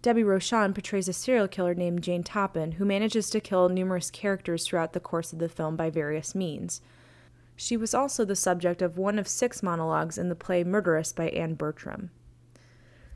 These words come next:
And that is the story of Jane Toppin, the Angel of Death.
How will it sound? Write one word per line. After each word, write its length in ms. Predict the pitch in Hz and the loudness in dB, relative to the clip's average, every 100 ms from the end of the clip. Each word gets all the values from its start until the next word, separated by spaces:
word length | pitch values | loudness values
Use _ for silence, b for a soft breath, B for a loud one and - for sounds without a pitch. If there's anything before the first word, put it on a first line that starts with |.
| b b b b - - - - | b b b b -20 -20 -20 -2
And 160 | 208 208 | 4 6
that 240 | 240 262 | 6 4
is 180 | 226 202 | 2 2
the 100 | 214 | 0
story 440 | - 220 214 202 | 2 4 6 6
of 220 | 185 185 | 6 2
Jane 300 | 170 190 180 | 2 0 2
Toppin, 640 | 185 185 180 - 156 160 - | 0 -2 -2 -2 -2 -2 2
the 220 | 180 175 | 4 4
Angel 320 | 185 185 190 180 | 4 4 4 4
of 160 | 156 | 4
Death. 460 | - 147 151 - | 0 2 0 -4